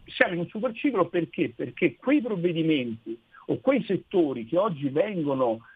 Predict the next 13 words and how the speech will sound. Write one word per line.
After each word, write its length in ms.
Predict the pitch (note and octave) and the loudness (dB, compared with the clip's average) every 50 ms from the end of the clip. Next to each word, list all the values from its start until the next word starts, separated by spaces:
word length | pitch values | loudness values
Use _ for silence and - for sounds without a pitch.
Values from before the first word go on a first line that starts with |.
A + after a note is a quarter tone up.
| - - | -10 0
eh, 380 | - C3 B2+ B2+ A#2+ A#2+ A#2+ A#2 | 2 4 4 6 4 2 2 0
fortemente 580 | - D3+ C#3 - - D3 C#3+ F#3+ A3 F3 - D#3+ | -2 -6 -6 -4 -2 -2 0 0 0 0 -2 -2
incentivati, 1080 | C#3+ C#3 - - C#3+ C3+ B2 - D3+ C#3 D#3 C3+ A2+ A2 A2+ - - E3 G#3 A#3 - _ _ _ _ _ _ _ _ _ | -2 -2 -2 -4 -4 -4 -4 -2 2 4 6 6 6 4 2 -2 -8 -8 -8 -10 -12 _ _ _ _ _ _ _ _ _
eh, 760 | - C#3 C3 C3 C3 C3+ C3+ C3+ C3 B2+ B2 B2 B2 - - - _ _ _ | 0 2 4 4 4 4 4 4 4 4 6 6 4 2 2 -2 _ _ _
richiedono 840 | - E3+ F#3 C4 C#4 A3 - A3 F3+ E3+ E3+ E3 F3 G3 G#3 A3 G3+ | 2 4 4 4 4 4 4 6 6 6 6 4 0 -6 -8 -10 -10
un 140 | G#3 G3 A#3 | -4 0 0
enorme, 760 | C4 A#3 G3+ E3 D#3 D#3 D#3+ D#3+ E3 E3+ E3+ E3 F3+ F3+ F3+ - _ _ _ _ _ _ _ | 2 2 2 2 2 2 2 2 2 2 2 2 2 0 -2 -8 _ _ _ _ _ _ _
eh, 640 | - D#3+ D#3 C#3+ C#3+ C#3 C3+ C3+ C3 B2+ B2+ B2+ B2 | 2 4 6 6 6 6 6 6 6 6 6 4 2
consumo, 840 | - - A3+ G#3+ - - - - D#3+ C3+ B2+ B2 C3+ C3+ C#3 - - | 0 0 0 0 -2 -2 -2 0 0 0 2 2 4 4 4 4 4
in 140 | - A#3+ G#3 | 2 2 2
particolare 500 | - A3+ G3+ E3+ - F#3+ D#3 C#3 C3 C3 | 2 2 0 0 2 4 4 6 4 4
di 100 | B2 A#2+ | 2 0
metalli, 540 | A#2+ A#2 A2+ A#2 G2+ F2 D2+ C#2 C#2 D2+ - | -4 -2 -2 0 0 0 0 -2 -6 -10 -12